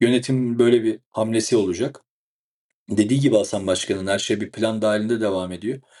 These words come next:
Bazı isimleri, eee, duyduğumuz bazı isimleri medyaya yansımadığı için, eee, söyleyemiyorum. Çünkü Beşiktaş'a ve transfere zarar vermesin diye,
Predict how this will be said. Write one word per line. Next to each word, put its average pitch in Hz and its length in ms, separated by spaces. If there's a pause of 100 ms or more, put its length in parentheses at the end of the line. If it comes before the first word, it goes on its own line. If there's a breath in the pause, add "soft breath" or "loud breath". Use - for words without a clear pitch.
(220 soft breath)
Bazı 117 280
isimleri, 127 540 (420)
eee, 95 220
duyduğumuz 113 440
bazı 110 260
isimleri 107 420
medyaya 104 380
yansımadığı 107 600
için, 98 360 (160)
eee, 90 500 (280)
söyleyemiyorum. 110 800
Çünkü - 420 (440)
Beşiktaş'a 107 440
ve 98 100
transfere 101 520
zarar 101 360
vermesin 95 560
diye, 117 240